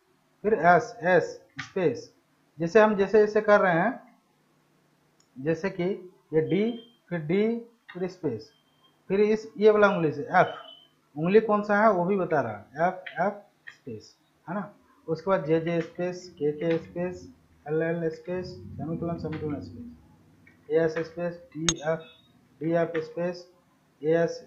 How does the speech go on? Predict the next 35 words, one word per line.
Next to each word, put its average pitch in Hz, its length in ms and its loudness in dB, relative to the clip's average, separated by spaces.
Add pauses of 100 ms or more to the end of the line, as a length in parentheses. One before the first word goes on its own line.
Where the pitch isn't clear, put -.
space, 175 560 -8 (760)
डी, 156 240 -6
एफ, 139 200 0
space, - 560 -10 (1600)
है 180 60 -14
ना। 202 100 -12 (320)
इस 165 120 -6
तरह 190 140 2
से 185 120 2
आप 180 120 0
क्या 180 120 0
कर 180 140 0
सकते 160 260 -10
हैं, 185 100 -6
इसमें 180 260 -8
typing 160 360 -2
अपना 147 260 -4
fast - 340 -8
कर - 60 -20
सकते - 340 -20
हैं। - 120 -20 (440)
आप 180 460 4 (240)
ये 190 160 4
सब 208 280 0
complete 185 340 0
हो 196 80 2
जाने 175 220 2
के 156 80 2
बाद 196 340 4 (240)
आपको 175 300 0
ये 175 140 -2
last 165 320 0
में 180 100 -12
क्या 180 140 -4
दिखाएगा 170 380 0